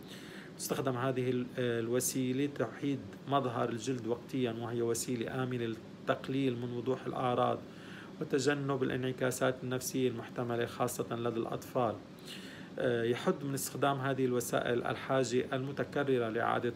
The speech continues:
تغطية المنطقة، حيث يستغر-، يستغرق بعض الوقت، وتحتاج المهارة، تحتاج لمهارة للوصول إلى لون مماثل للبشرة. فهي فيديوهات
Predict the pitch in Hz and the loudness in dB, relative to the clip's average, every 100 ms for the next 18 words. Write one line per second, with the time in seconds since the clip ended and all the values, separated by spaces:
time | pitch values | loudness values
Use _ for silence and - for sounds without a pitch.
0 | - 127 - 117 110 104 - - 127 127 | 0 -2 -2 0 0 0 -6 -4 0 0
1 | 143 131 - - - - - - - 185 | 0 -2 -6 -6 -8 -14 -14 -6 6 6
2 | 185 147 131 - 120 127 127 - - - | 8 4 2 2 4 4 2 0 -10 -2
3 | 139 - - 123 127 - 117 117 117 117 | 0 2 2 2 2 2 2 4 4 0
4 | 117 - 113 - - - 123 117 120 117 | 0 -6 -8 -8 -6 2 4 4 0 -2
5 | 107 110 117 113 117 143 - - - - | -4 -2 -2 0 0 -2 -4 -12 -12 -14
6 | - - - 160 151 143 127 113 123 120 | -12 -8 2 4 4 2 0 0 0 2
7 | 120 117 113 110 110 - 120 117 113 120 | 2 2 2 0 0 0 -2 -2 -2 0
8 | 113 110 110 110 110 107 104 107 104 - | 0 0 0 0 -2 -4 -2 0 -2 -4
9 | 110 107 104 - - - - - 117 120 | -2 -2 -4 -8 -14 -14 -14 -10 -4 -2
10 | 113 - - - - - 147 147 - - | -2 -6 -12 -16 -4 2 4 4 4 -2
11 | - - - - - - - 151 151 120 | -4 -12 -14 -14 -14 -14 -2 2 2 2
12 | 123 120 131 | 0 2 2